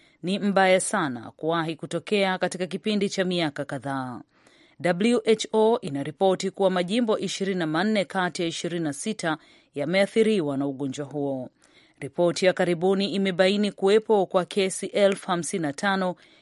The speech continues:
ikijumuisha vifo takriban elfu moja na mia mbili. Msemaji wa W H O Christian Lindmeier anasema hii ni mara mbili ya kesi za mwaka elfu mbili kumi na sita ambazo zimeripotiwa.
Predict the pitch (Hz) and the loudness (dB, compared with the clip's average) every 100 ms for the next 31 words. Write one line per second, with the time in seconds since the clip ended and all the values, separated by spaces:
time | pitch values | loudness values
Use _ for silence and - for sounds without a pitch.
0 | _ 147 151 196 196 202 240 233 170 170 | _ -10 -4 -2 0 2 2 2 2 0
1 | 233 220 214 208 - 226 214 208 208 202 | 0 0 0 -4 -2 0 0 0 0 0
2 | - 202 190 160 143 139 143 143 139 139 | -2 -2 0 -2 -4 -2 -2 -2 -4 -6
3 | 139 135 123 _ _ _ _ - 175 226 | -6 -8 -12 _ _ _ _ -8 0 4
4 | 214 220 226 233 190 180 190 208 - 196 | 4 4 4 4 4 4 2 0 0 -2
5 | - 220 214 - - 240 - 220 208 196 | 0 0 0 0 -2 -2 -2 0 0 2
6 | 196 208 156 160 147 131 123 _ _ _ | 2 2 -2 -2 -4 -6 -12 _ _ _
7 | _ 220 208 254 208 185 240 226 175 175 | _ -2 2 2 2 0 0 0 -2 -2
8 | 175 165 170 165 220 214 220 214 151 - | -2 -2 -2 0 -2 0 -2 -4 -10 -4
9 | 202 180 196 170 160 185 180 180 - 175 | -2 -2 -4 -4 -2 -2 -2 -4 -4 -6
10 | - 175 175 156 - 170 147 139 226 214 | -6 -4 -2 -4 -4 -4 -4 -4 -8 -4
11 | 190 175 - - _ 202 175 170 147 156 | -4 -4 -10 -20 _ -2 -2 -2 -2 -2
12 | 147 143 147 156 147 143 143 165 156 165 | -2 -4 -6 -4 -4 -4 -8 -8 -6 -6
13 | 147 143 131 131 | -6 -6 -6 -12